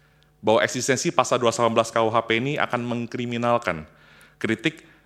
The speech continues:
atau bahkan menjadi ancaman terhadap kebebasan berekspresi dan berpendapat yang berbeda dari kebijakan presiden atau wakil presiden. Meskipun saya patut menggarisbawahi, sejak berlaku di dua Januari dua ribu dua puluh enam, ternyata belum ada satupun pengaduan yang sudah dibuat dengan pasal Aquo.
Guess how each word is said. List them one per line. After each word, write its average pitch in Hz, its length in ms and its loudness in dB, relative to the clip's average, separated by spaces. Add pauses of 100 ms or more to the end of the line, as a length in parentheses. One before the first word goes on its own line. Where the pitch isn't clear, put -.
(100)
atau 120 160 2
bahkan 127 240 4
menjadi 120 260 0
ancaman 123 320 2
terhadap 110 240 0
kebebasan 107 460 -2
berekspresi 107 420 0
dan 117 80 2
berpendapat 101 540 0 (400)
yang 127 80 2
berbeda 127 420 2
dari 110 140 0
kebijakan 107 580 -2
presiden 110 460 -2
atau - 240 0
wakil 104 160 -2
presiden. 98 500 -4 (400)
Meskipun 147 560 0
saya 127 220 0
patut 113 180 -4
menggarisbawahi, 107 800 0
sejak 113 420 -4
berlaku 113 460 0
di 107 80 -2
dua 120 240 2
Januari 110 400 0
dua 101 160 0
ribu 104 100 -4
dua - 60 -4
puluh 135 160 0
enam, 92 100 -2 (640)
ternyata 175 320 4
belum 151 160 4
ada 127 100 0
satupun 147 380 0
pengaduan 127 500 2
yang 107 140 -2 (480)
sudah 117 240 0
dibuat 107 400 2
dengan 95 180 -4
pasal 92 300 -2
Aquo. 80 340 -6